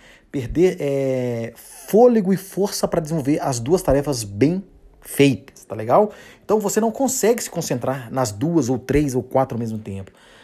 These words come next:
né? Toda pessoa tá tentando fazer três coisas, é, parece que isso é gostoso, é legal, é, fazer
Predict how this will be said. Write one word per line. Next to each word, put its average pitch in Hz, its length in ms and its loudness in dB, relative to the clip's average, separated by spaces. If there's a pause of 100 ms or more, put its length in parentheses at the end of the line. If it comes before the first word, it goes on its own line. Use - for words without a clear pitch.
(140)
né? 139 200 -8 (380)
Toda 269 220 0
pessoa 226 400 -2
tá 226 80 -6
tentando 202 260 -2
fazer 190 200 0
três 185 260 0
coisas, 127 460 -2
é, 117 100 -6
parece 160 640 0
que 131 160 -12
isso 143 180 -6
é 131 40 -4
gostoso, 131 680 0
é - 20 -4
legal, 135 580 -2 (320)
é, 120 600 2 (560)
fazer 127 260 -4